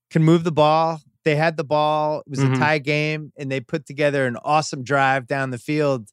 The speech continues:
Speaker 1: And it was, like, a lot of easy eight, nine, ten-yard plays, they don't really have a running game, and I'm not sure it matters for them. And
Speaker 2: Well,
Speaker 1: Hawkinson, I think, is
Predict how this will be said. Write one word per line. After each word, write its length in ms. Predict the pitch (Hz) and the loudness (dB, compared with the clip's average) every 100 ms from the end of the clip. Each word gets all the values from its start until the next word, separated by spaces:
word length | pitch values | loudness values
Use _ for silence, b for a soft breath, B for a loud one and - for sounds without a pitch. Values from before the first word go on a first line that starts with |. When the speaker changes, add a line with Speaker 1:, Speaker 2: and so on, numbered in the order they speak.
| _ _ _ _ _ - | _ _ _ _ _ -2
Speaker 1:
And 220 | 147 143 | 0 2
it 40 | |
was, 180 | 143 139 | 0 0
like, 140 | 165 | 0
a 60 | 143 | 2
lot 280 | 139 147 180 | 2 4 4
of 220 | 180 127 113 | 0 -4 -14
easy 520 | 170 170 160 151 143 - | -8 -6 -4 -4 -6 -2
eight, 320 | 147 151 151 - | 0 0 -2 -4
nine, 400 | 143 143 143 135 | 0 0 0 -2
ten-yard 560 | - 147 139 139 127 | -2 -2 2 2 0
plays, 760 | - 147 143 135 127 - - - _ _ _ _ - | 0 0 2 0 -2 -6 -14 -20 _ _ _ _ 0
they 80 | 160 | 2
don't 160 | 208 156 | 2 0
really 300 | 156 196 208 | 0 2 2
have 180 | 202 | 2
a 60 | 180 | 2
running 300 | 156 165 196 | 0 0 0
game, 280 | 202 214 196 | -2 0 -2
and 80 | 156 | -2
I'm 120 | 151 | -2
not 180 | 160 - | -4 -2
sure 220 | 175 143 | -2 -2
it 80 | 131 | 0
matters 380 | 143 160 151 | -2 -2 -6
for 120 | - 101 | -10 -12
them. 220 | 78 104 _ _ _ _ - | -14 -20 _ _ _ _ 2
And 100 | 160 | 6
Speaker 2:
Well, 80 | 165 | 6
Speaker 1:
Hawkinson, 540 | 247 262 208 196 165 | 4 0 -2 0 2
I 80 | 147 | 0
think, 260 | 165 156 | -2 -4
is 380 | 165 143 117 - | -2 -4 -6 -14